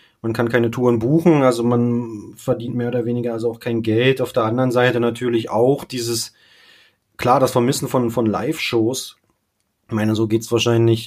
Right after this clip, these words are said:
äh, allen Musikfans da draußen.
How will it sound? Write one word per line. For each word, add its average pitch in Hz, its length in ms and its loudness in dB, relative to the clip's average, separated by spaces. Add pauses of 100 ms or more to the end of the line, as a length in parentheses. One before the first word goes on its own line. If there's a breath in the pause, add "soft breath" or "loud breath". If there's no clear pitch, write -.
äh, 110 420 0
allen 113 280 -2
Musikfans 107 800 -4
da 104 100 -6
draußen. 98 540 -8